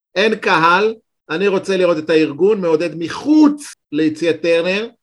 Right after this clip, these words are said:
כמו שהיה לנו באונבד בודפשט, שהאוהדים שלהם עשו אווירה, והשחקנים של אונבד שמעו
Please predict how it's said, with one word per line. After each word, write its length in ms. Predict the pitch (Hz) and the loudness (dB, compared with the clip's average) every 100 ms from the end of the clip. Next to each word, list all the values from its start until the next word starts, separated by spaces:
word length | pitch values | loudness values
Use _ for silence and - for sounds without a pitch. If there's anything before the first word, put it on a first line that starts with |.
| - | -14
כמו 200 | 175 190 | -4 -4
שהיה 420 | 185 190 180 190 | 0 0 2 2
לנו 260 | 185 180 175 | 0 0 -2
באונבד 500 | 156 170 165 143 143 | 2 2 0 -4 -4
בודפשט, 720 | 139 156 143 156 160 190 - _ _ | 0 0 0 0 0 0 -8 _ _
שהאוהדים 560 | - 160 156 160 156 185 | -8 -2 0 0 0 -2
שלהם 340 | 190 175 170 | 0 0 0
עשו 300 | 156 156 190 | -4 -2 -2
אווירה, 340 | 165 147 170 185 | 0 0 0 0
והשחקנים 640 | 170 - 165 - 175 196 | -2 -4 -8 -4 -4 -4
של 180 | 180 175 | -4 -2
אונבד 380 | 180 185 160 165 | -2 -2 -4 -6
שמעו 380 | - 160 160 | -6 -6 -2